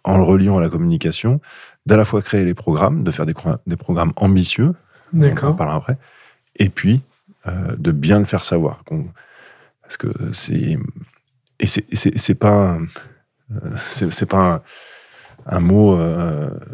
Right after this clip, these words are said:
Speaker 1: enfin, c'est, pour le coup, de, de, de faire savoir des programmes R S E, c'est impo-, c'est aussi important que de faire des programmes R S E, parce que,
Speaker 2: Bien sûr.
Speaker 1: euh, notamment pour lever des fonds, par exemple,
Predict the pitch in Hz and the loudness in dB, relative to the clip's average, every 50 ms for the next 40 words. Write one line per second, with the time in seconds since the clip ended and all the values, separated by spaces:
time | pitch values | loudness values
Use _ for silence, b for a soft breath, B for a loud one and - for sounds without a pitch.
0 | - - - b b b b 90 90 - - _ - - - 98 90 87 - - | -16 -18 -18 b b b b -2 -2 -2 -4 _ -8 -2 0 2 2 2 0 0
1 | 143 156 165 147 101 80 76 85 80 80 80 78 82 85 85 80 80 76 - 113 | 2 2 2 2 0 0 0 0 0 0 0 -2 0 -2 0 0 -2 -2 0 0
2 | 110 - - - 104 101 113 101 95 87 - - - 90 87 85 85 85 82 78 | 0 0 2 0 2 2 2 0 0 -2 -4 -4 -4 -4 -2 -2 -2 -2 -2 -4
3 | 78 - - - 147 - - - 73 69 - - - - - - 92 87 - 107 | -4 -4 -2 -2 -2 -2 -2 -4 -4 -4 -4 -8 -8 -6 -2 -2 -2 0 2 0
4 | 95 82 - - - 131 120 - 90 - - 87 85 80 - - 90 87 85 82 | 0 0 0 -2 -2 -2 -2 -2 -2 -2 0 0 0 -2 -2 -2 -2 0 0 0
5 | 107 117 147 - - 90 - - 90 78 b b b b 151 131 120 120 - 202 | 0 0 0 0 -2 -4 -2 -2 -4 -4 b b b b -2 -2 -2 2 2 0
6 | 214 B B B B - 151 135 92 87 82 80 80 82 82 82 82 - - 90 | 0 B B B B -18 -10 -6 -2 -2 -2 0 -2 -2 -2 -2 -2 0 2 2
7 | 92 95 82 95 95 101 98 95 107 98 104 98 - - 110 92 80 78 82 82 | 2 2 0 0 0 2 4 4 4 4 2 0 0 -2 -4 -4 -2 -4 -6 -6
8 | 80 80 80 73 - - | -6 -8 -8 -10 -12 -18